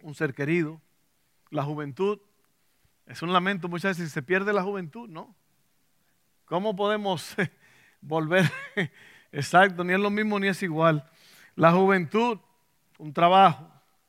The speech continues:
una relación, hay cosas que se pierden. Y hay, hay sueños que a lo mejor uno tuvo, que uno pensaba. U-, una de las clases que nosotros enseñamos cuando vamos a casar a una pareja o algo es,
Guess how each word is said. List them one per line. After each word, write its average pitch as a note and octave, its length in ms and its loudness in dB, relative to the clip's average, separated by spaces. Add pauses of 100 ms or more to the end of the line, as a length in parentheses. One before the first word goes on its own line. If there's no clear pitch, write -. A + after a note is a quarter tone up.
(220)
una D3+ 120 -6
relación, D#3+ 720 0
hay D#3+ 140 -4
cosas G3+ 260 -8
que F#3 100 -10
se D3+ 140 -14
pierden. B2+ 520 -8 (760)
Y D#3+ 460 2 (320)
hay, G#3+ 260 6
hay A3+ 200 4
sueños A#3+ 520 2
que F#3 160 6
a F3 200 6
lo F#3 80 4
mejor G3+ 220 2
uno A#3+ 220 -2
tuvo, G#3 380 -2
que F3+ 120 2
uno G#3+ 240 -2
pensaba. F3+ 720 2 (840)
U-, G3 200 -10
una A3+ 220 -2
de B3+ 60 4
las A#3 120 4
clases G3 340 4
que E3 100 0
nosotros F3 340 -8
enseñamos F3+ 560 -4
cuando D3 480 -6
vamos D#3 400 -6
a D#3+ 60 -4
casar D#3 320 0
a D#3 40 0
una D#3 180 -4
pareja D3 360 -2
o D3 120 -2
algo C#3+ 260 -4
es, C#3+ 240 -8